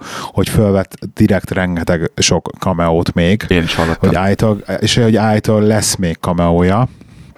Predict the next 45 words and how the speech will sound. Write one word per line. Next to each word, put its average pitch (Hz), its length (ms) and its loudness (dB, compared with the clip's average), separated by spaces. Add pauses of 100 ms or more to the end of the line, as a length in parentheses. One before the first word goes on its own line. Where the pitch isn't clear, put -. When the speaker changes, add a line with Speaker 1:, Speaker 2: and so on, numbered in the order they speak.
(580)
Speaker 1:
De 131 160 4
lehet, 101 360 -6
de 95 140 -2
lehet, 85 200 -6
hogy - 120 -12
Speaker 2:
De 107 80 0
Speaker 1:
tényleg, 127 200 4
Speaker 2:
azon 120 120 0
sem 110 160 0
Speaker 1:
de 104 60 4
azt, 92 100 0
Speaker 2:
lepődnék 104 240 4
Speaker 1:
de 131 60 6
Speaker 2:
meg, 127 80 4
Speaker 1:
úgy 95 60 2
Speaker 2:
amit 110 140 2
Speaker 1:
hallott- 87 160 0
Speaker 2:
a 98 40 0
Disney 95 180 0
csinál 90 320 2
egyébként 90 520 -2
a, - 280 -2
az - 160 -12
a 98 40 -8
karakterekkel 92 560 -2
a 98 40 -2
Star 92 260 -2
Warsban, 87 420 0 (420)
hogy 90 120 2
már 92 140 0 (360)
húsz 131 240 2
éve 92 160 2
halott, 90 300 -2
és 90 100 -2
még 92 140 0
mindig - 220 0
ott 87 100 -2
szerepel - 280 -4
a 107 60 -6
filmben. 107 420 -2 (640)
Mert 87 140 2
megcsinálták - 540 -2
számítógéppel - 540 -2
az - 80 0
arcát. 104 420 -2